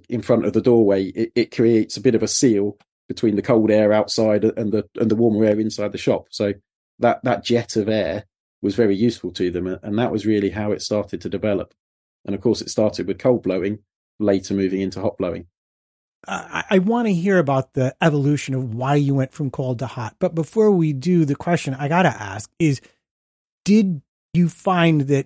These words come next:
Speaker 2: using different combinations of cylinders make any realistic difference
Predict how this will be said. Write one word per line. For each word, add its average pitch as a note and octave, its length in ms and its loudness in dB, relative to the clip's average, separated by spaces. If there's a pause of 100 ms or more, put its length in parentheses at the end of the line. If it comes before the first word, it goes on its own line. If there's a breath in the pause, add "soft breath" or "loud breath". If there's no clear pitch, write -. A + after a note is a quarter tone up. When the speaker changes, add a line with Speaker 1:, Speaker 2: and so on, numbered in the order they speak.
Speaker 2:
using D3+ 560 2 (220)
different F3 380 -2
combinations C#3 840 0
of B2 160 -8
cylinders B2+ 1040 -2 (760)
make F3 360 4
any F3 280 4
realistic D3+ 960 2
difference A3+ 500 -2